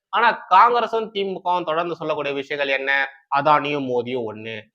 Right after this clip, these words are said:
அதானியும் மோடியும் ஒண்ணு, அதானி கிட்ட தான் எல்லாமே போயிட்டு இருக்கு, இந்தியாவே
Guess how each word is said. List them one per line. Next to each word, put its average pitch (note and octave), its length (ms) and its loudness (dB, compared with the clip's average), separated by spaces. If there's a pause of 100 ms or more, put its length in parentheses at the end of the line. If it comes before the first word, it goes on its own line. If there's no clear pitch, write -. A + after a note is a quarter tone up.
அதானியும் C#3 440 -2
மோடியும் A#2 340 -4
ஒண்ணு, A2 220 -8 (200)
அதானி D3 340 0
கிட்ட B2+ 180 -10
தான் C#3+ 220 0
எல்லாமே B2 360 -4
போயிட்டு A#2+ 300 -8
இருக்கு, B2 240 -8 (340)
இந்தியாவே F3+ 640 4